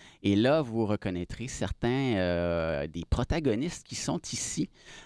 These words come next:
euh, à travers le titre, euh, de leur émission Les Cahiers de l'Histoire. Vous reconnaissez, euh, Guy Pruvot, bien sûr, Paysage littéraire.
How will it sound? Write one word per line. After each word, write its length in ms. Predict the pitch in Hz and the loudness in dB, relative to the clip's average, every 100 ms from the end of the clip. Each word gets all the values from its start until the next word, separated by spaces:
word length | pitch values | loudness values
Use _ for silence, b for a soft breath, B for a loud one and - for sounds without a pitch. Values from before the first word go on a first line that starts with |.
| B - | B 0
euh, 560 | 95 92 90 90 85 | 2 2 2 2 0
à 80 | 64 | 0
travers 320 | - 98 123 | -2 0 2
le 120 | 156 101 | 2 -2
titre, 400 | - 151 - 107 | -2 -6 -2 0
euh, 220 | 90 87 | 0 0
de 100 | 85 | 0
leur 180 | 87 85 | -2 -2
émission 320 | 82 - 104 | -6 -6 -2
Les 100 | 92 | 0
Cahiers 300 | 104 110 135 | 2 2 0
de 40 | |
l'Histoire. 460 | 110 - 123 151 123 | -2 -2 -2 0 -2
Vous 140 | 92 | 0
reconnaissez, 800 | 87 90 95 95 95 - 104 107 B B B B | 0 0 0 -2 -2 -2 -2 -2 B B B B
euh, 60 | 90 | -4
Guy 180 | 85 92 | 0 0
Pruvot, 400 | - 107 139 170 | 2 2 0 2
bien 180 | 107 | 0
sûr, 420 | 98 - 143 160 110 | 0 -2 -2 -2 -2
Paysage 520 | - 110 113 131 120 | 2 2 2 2 0
littéraire. 800 | 117 - 110 110 143 147 98 | -4 -2 -2 -2 -4 -6 -10